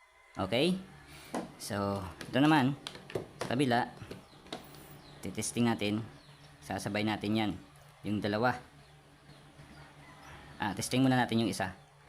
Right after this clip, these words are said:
Kung gumagana. Ayan. Dito, sa red. Dito ka nga. Huwag ka dyan. Sa red.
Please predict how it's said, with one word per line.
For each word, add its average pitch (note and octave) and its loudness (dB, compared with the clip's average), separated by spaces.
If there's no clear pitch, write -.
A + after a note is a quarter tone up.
Kung G2 -2
gumagana. F#2+ 0
Ayan. G2+ -2
Dito, A2+ -2
sa G2 -6
red. B2+ 0
Dito G2 -4
ka G#2 2
nga. A#2 2
Huwag G2 -6
ka - -
dyan. A2+ 0
Sa A2 -4
red. C3+ 2